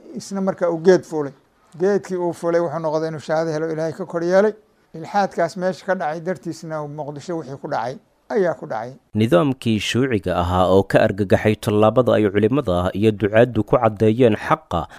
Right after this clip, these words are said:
Speaker 2: ayaa ugu dambayntii waxa uu ku kacay dil iyo xabsi. Wuxuu si gaara u xushay mashaaikhdii sida tooska ah uga hadlay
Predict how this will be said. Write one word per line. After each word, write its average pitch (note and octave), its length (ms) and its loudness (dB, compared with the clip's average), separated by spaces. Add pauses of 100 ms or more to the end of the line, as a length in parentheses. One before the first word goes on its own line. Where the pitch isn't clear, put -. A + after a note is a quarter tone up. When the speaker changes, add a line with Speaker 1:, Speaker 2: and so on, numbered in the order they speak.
(100)
Speaker 2:
ayaa G#2 400 4
ugu G#2+ 180 0
dambayntii G#2 720 0
waxa G#2+ 360 2
uu G#2 160 2
ku C#3+ 140 2
kacay G#2 460 0 (180)
dil B2 420 0
iyo G#2 180 2
xabsi. - 540 -4 (560)
Wuxuu G#2 280 2
si B2+ 200 0
gaara A2+ 400 6
u B2 80 6
xushay G#2+ 460 0 (140)
mashaaikhdii A2+ 920 0
sida A2 280 -2
tooska - 440 0
ah G2+ 180 0
uga A#2 180 2
hadlay F#2 440 0